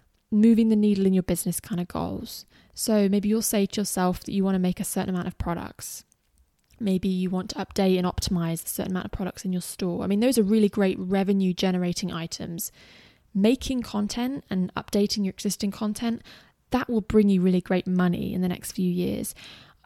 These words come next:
You know, you've gotta be mindful of, of setting yourself goals like, "Oh, I just wanna be really good at Instagram." You know,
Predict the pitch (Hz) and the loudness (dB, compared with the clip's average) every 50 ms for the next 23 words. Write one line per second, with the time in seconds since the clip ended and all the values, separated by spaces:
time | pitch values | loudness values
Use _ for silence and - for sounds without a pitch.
0 | _ - 220 196 185 185 185 202 196 262 262 254 226 220 220 214 214 214 208 - | _ 4 6 6 8 8 8 6 6 4 4 4 4 4 4 4 4 4 2 2
1 | 202 185 175 170 - - - 202 190 - - - 196 185 185 185 180 - 185 180 | 2 2 2 0 0 0 2 2 2 2 0 2 2 4 4 2 2 0 -2 -2
2 | - - - 185 180 175 175 175 175 - 185 180 170 175 175 - - - 214 208 | -4 -2 0 2 2 4 2 2 0 -2 -2 -4 -2 -4 -4 -6 -4 0 2 2
3 | 196 190 190 190 185 - 202 190 185 180 - 196 185 180 185 180 180 - 196 185 | 4 2 2 0 0 0 0 0 0 2 0 0 0 2 2 0 2 4 2 2
4 | - - 185 185 175 - - - - 180 165 165 - - 185 190 220 - - 208 | 2 0 -2 -2 -2 -4 -6 -4 -4 -4 -4 -4 -4 -4 -4 -4 -4 -4 -2 0
5 | 190 185 185 185 | 0 2 0 0